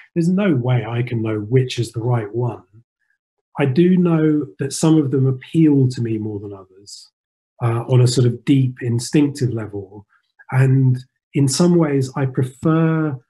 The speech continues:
the many worlds approach to, say, Copenhagen, because many worlds provides an explanation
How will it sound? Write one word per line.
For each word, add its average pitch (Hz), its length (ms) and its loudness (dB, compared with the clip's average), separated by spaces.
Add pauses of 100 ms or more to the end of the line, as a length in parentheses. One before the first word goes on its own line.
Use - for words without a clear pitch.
(120)
the 127 80 -2
many 143 300 2
worlds 131 380 2
approach 123 640 0
to, 120 140 -2
say, 117 480 -4
Copenhagen, 110 800 -6 (420)
because 127 540 2 (220)
many 143 300 2
worlds 135 440 2
provides 127 560 2
an 123 100 2
explanation 127 840 2